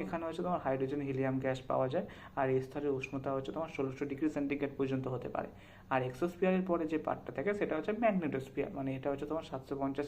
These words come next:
কিলোমিটার থেকে ষোলোশো কিলোমিটার পর্যন্ত বিস্তৃত হয় এবং চৌম্বক বলরেখা দিয়ে এই স্তর গঠিত হয় এবং মহাজাগতিক কণিকা যেগুলো হয় সেগুলো এই স্তরে এসে ধাক্কাকে শক্তি বিকিরণ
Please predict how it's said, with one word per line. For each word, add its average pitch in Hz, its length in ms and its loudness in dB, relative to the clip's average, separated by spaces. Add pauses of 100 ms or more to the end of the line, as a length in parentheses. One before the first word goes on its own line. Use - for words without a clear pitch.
কিলোমিটার 151 400 -2
থেকে 185 140 -2 (360)
ষোলোশো 170 300 0
কিলোমিটার 139 340 0
পর্যন্ত 131 220 0 (100)
বিস্তৃত 131 280 -2 (100)
হয় 170 120 4 (360)
এবং 143 100 4 (140)
চৌম্বক 139 420 4
বলরেখা 131 420 2
দিয়ে 190 200 6
এই 151 100 4
স্তর 143 180 2 (100)
গঠিত 127 220 -2 (100)
হয় 165 140 2 (400)
এবং 131 140 4 (380)
মহাজাগতিক 180 640 2
কণিকা 147 340 4
যেগুলো 131 260 0
হয় 240 160 2
সেগুলো 156 220 6 (100)
এই 139 120 2
স্তরে 143 300 0
এসে 147 200 0
ধাক্কাকে 135 340 -4 (120)
শক্তি - 300 -2
বিকিরণ - 320 -4